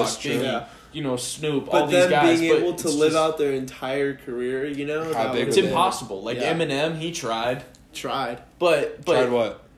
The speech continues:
Speaker 3: Tried to live out his entire career.
Speaker 2: but his
Speaker 3: He did
Speaker 2: recent
Speaker 3: live out his
Speaker 2: music
Speaker 3: entire career. Excuse
Speaker 2: Yeah,
Speaker 3: me.
Speaker 2: well, he's forty-something years old now.
Speaker 3: He's still trying to live it right now.
Speaker 1: He still has,
Speaker 2: Exactly.
Speaker 1: every single one of his albums has still gone number one.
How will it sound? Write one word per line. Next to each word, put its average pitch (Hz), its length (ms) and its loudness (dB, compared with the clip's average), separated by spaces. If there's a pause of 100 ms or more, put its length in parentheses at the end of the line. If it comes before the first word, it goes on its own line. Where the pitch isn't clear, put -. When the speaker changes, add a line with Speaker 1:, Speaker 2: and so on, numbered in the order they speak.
(140)
Speaker 3:
Tried 147 160 -2
to 147 60 -2
live 147 180 -2
out 147 140 -4
his 143 120 -8
entire 147 300 -8
career. 151 320 -12 (100)
Speaker 2:
but 175 140 0
his 165 180 4
Speaker 3:
He 226 100 4
did 294 120 2
Speaker 2:
recent 220 280 6
Speaker 3:
live - 20 2
out 147 140 6
his 139 100 0
Speaker 2:
music 135 160 -2
Speaker 3:
entire 135 160 -2
career. 123 240 -4
Excuse 277 260 0
Speaker 2:
Yeah, - 140 4
Speaker 3:
me. 165 80 2
Speaker 2:
well, 175 80 6
he's 170 240 0
forty-something 196 680 0
years 151 200 -4
old 208 260 2
now. 123 80 -2
Speaker 3:
He's 117 80 -4
still 175 240 0
trying 170 320 -2
to 139 60 -2
live 143 200 0
it 110 120 -6
right 123 160 -6
now. 117 100 -6
Speaker 1:
He 131 100 -2
still 147 220 0
has, 135 240 6
Speaker 2:
Exactly. 120 160 -4
Speaker 1:
every 139 140 -2
single 143 200 -6
one 139 100 0
of 135 40 -6
his 131 100 -4
albums 147 280 -2
has 113 80 -10
still 127 160 -6
gone 131 160 -6
number 127 200 -4
one. 139 360 -4